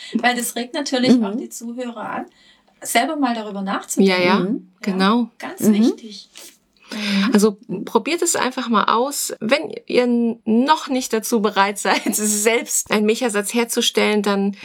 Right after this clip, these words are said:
Speaker 3: schaut aber genau bei den Herstellern, welche Zusatzstoffe sind noch enthalten und probiert doch einfach mal aus, denn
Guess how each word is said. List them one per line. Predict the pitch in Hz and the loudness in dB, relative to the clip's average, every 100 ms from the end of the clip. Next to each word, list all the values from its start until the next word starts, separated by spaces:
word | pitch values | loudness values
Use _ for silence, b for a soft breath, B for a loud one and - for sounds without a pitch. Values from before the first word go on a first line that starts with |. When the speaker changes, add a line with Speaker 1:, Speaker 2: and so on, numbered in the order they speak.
| B - | B -2
Speaker 3:
schaut | 254 277 | 0 2
aber | 233 220 202 | 0 -2 0
genau | 208 202 196 220 | 2 4 2 0
bei | 196 196 | 0 0
den | 196 190 190 202 202 | 0 0 2 0 0
Herstellern, | 208 208 202 - 190 185 185 180 180 | 0 2 2 0 0 0 -2 -2 0
welche | 196 202 208 185 185 | 2 2 0 0 -2
Zusatzstoffe | - 214 202 - 196 202 | -2 -2 0 0 0 -2
sind | 190 - 226 254 | -2 2 2 4
noch | 240 233 | 0 2
enthalten | 202 208 208 214 - 214 208 B B B B | 0 2 0 2 4 4 2 B B B B
und | 226 220 | 0 2
probiert | 214 254 262 | 2 2 2
doch | 233 | 0
einfach | 247 254 226 | -2 -2 0
mal | 208 196 185 | 2 2 2
aus, | 180 311 - | 2 2 2
denn | 208 208 | 4 4